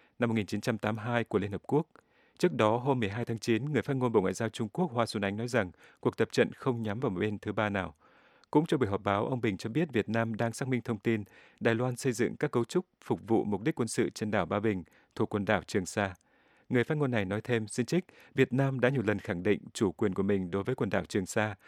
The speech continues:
Vì vậy, phía Đài Loan chiếm đóng và tiến hành các hoạt động tại khu vực này là hoàn toàn phi pháp và xâm phạm chủ quyền của Việt Nam. Việt Nam kiên quyết phản đối. Bộ Quốc phòng Việt Nam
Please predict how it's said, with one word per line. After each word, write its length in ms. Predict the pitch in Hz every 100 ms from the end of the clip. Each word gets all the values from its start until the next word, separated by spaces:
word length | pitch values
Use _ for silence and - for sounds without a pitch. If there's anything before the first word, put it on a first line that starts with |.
| - - -
Vì 100 | 120
vậy, 220 | 123 87
phía 140 | 143
Đài 120 | 147
Loan 240 | 104 120 113
chiếm 280 | - 113 113
đóng 300 | 107 110 151
và 240 | 117 98
tiến 180 | - 113
hành 240 | 131 104
các 100 | 95
hoạt 160 | 127 92
động 180 | 101 90
tại 200 | - 92
khu 180 | -
vực 180 | 110 104
này 200 | 104 95 - - -
là 160 | 110 104
hoàn 240 | 104 101
toàn 240 | - 98
phi 180 | 90 123
pháp 280 | - 135 156 _ - - -
và 260 | 95 113 107
xâm 220 | - 131
phạm 240 | - 101
chủ 140 | - 104
quyền 260 | 110 95
của 80 | 90
Việt 200 | 92 -
Nam. 220 | 110 107 95 _ _ -
Việt 180 | 117 -
Nam 180 | 123 113
kiên 160 | 127
quyết 200 | 113 170
phản 180 | - 87
đối. 280 | - 98 123 _ _ _ _ _ _ _ _
Bộ 80 | 127
Quốc 140 | 185
phòng 140 | 170 113
Việt 180 | 104 117
Nam 220 | 123